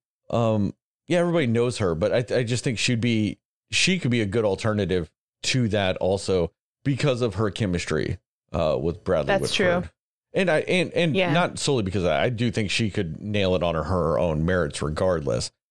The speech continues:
Speaker 1: I'm just saying,
Speaker 2: Right.
Speaker 1: I can't get enough of their chemistry and would love to see it again, even though they,
Speaker 2: <laughs>
Speaker 1: even though it, it, 'cause it would be great in those moments where they're faking their happy marriage.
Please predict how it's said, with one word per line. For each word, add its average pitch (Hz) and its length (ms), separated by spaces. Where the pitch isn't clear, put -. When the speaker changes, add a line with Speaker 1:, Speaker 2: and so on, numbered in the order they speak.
Speaker 1:
I'm 135 140
just 120 160
saying, 107 240
Speaker 2:
Right. 165 340
Speaker 1:
I 135 120
can't 113 280
get 101 120
enough 101 420
of 139 140
their 95 180
chemistry 82 480
and 82 80
would 73 100
love 71 180
to 73 60
see 69 160
it 58 80
again, 62 300
even 151 180
though 135 120
they, 120 200
Speaker 2:
<laughs> - 340
Speaker 1:
even 175 220
though 156 120
it, 160 140
it, 139 280
'cause 147 160
it 165 40
would 147 160
be 165 180
great 127 320
in 151 80
those 120 200
moments 123 280
where 127 140
they're 104 160
faking 107 500
their 90 160
happy 95 320
marriage. 90 580